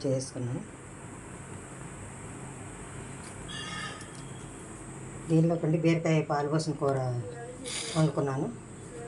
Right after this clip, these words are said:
ఈరోజు నేను భోజనానికి నేను ఒక్కదాన్నే, అందుకని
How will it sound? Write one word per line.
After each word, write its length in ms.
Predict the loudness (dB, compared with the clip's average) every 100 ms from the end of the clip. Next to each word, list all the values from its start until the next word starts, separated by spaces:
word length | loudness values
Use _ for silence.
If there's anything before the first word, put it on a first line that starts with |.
| -2 4
ఈరోజు 300 | 6 8 8 8
నేను 140 | 8 8 6
భోజనానికి 360 | 8 6 4
నేను 100 | 2 2
ఒక్కదాన్నే, 400 | 2 2 2 -2 -6 -12 -12 -12 -12 -12 -10 -10 -10 -10 -10 -10 -10 -10 -10 -8 -8 -8 -8 -2
అందుకని 360 | -2 0 0